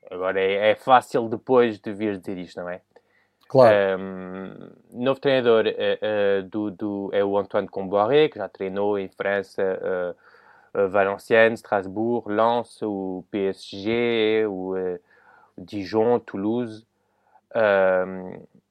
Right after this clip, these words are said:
Speaker 1: que era um treinador para mim bastante interessante e que nos últimos anos, eh, eh, teve algumas falhas a nível da comunicação para mim.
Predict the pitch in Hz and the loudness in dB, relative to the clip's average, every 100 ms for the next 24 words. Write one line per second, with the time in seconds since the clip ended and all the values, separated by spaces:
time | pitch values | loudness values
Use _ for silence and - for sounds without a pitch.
0 | _ _ _ _ _ _ - 170 170 170 | _ _ _ _ _ _ -4 4 6 6
1 | 151 127 135 131 131 127 123 120 120 107 | 2 0 0 2 2 0 -2 -2 0 -2
2 | - 110 - 107 - - 90 87 - - | 0 -2 -2 -8 -8 -6 -6 -6 -14 -12
3 | 113 - 117 107 117 101 110 107 101 95 | -10 -6 -6 -2 -4 -4 -6 -6 -6 -6
4 | 95 107 107 104 98 - - - 113 107 | 2 2 2 -4 -8 -14 -20 -8 -4 -2
5 | 98 107 104 101 - _ _ _ _ _ | -2 -2 0 0 -4 _ _ _ _ _
6 | _ _ - 139 139 143 160 147 - - | _ _ -6 2 4 4 2 -2 -4 0
7 | 151 135 120 110 110 101 101 101 - 101 | 4 4 2 -2 -6 -4 -4 -6 -8 -14
8 | 95 87 92 - 95 90 95 87 87 | -12 -10 -10 -8 -8 -8 -10 -10 -12